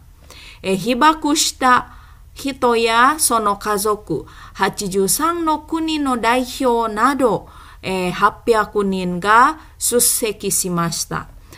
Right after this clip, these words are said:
今年は新しいコロナウイルスが心配で、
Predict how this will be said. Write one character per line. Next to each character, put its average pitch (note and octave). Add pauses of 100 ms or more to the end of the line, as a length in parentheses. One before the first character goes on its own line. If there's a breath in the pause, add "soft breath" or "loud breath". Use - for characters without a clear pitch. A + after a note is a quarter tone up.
(160 loud breath)
今 A#3
年 E4+
は D4+
新 C4
し C4+
い -
コ C4+
ロ C4
ナ C4
ウ B3+
イ B3+
ル B3+
ス B3+
が C#4
心 G3+
配 F3
で、 B3+